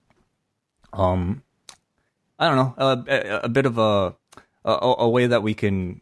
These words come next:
perhaps, you know, carry a bit of the burden. And, you know, it's, uh, that part was really difficult, but, um, I think it made for a really complete photo of her, or at least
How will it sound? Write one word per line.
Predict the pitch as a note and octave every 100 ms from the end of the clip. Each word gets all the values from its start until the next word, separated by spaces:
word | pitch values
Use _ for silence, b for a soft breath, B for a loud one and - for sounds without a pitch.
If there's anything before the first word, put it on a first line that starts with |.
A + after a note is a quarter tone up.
| _
perhaps, | G2 G2+ F#2 - -
you | G#2
know, | F#2
carry | F#2 G#2 G2 F#2+
a |
bit | F2 F#2+
of | E2+
the | E2+
burden. | E2+ E2 F2 E2+ E2 -
And, | F2+ F2 E2+ F#2
you | -
know, | F2+ F2 F#2+
it's, | - E2+ -
uh, | F2 F2 D#2+ - _ _
that | B2+ C3
part | B2+ A2
was | G#2 G2
really | F#2 F2+
difficult, | D#2+ - - D#2 - -
but, | F2 D2+ _ _ _ _ _ _ _ -
um, | F#2 F#2 F#2 G2+ - _ _ - G#2
I |
think | - - C#3 C3+
it | D#3 -
made | G#2+ G2+ G2+ F2+
for | - F#2+ F#2 F#2 -
a | F#2+
really | F#2 F#2+ F#2+ F#2 F2+ F2 - _ _ _ _ _ _ - - -
complete | G2 - G#2+ F2+ - _ _ _ _ -
photo | - F#2+ G#2 A2+
of | G2 F#2
her, | G#2 G2 -
or | B2+
at | C3+ C#3+
least | E3+ -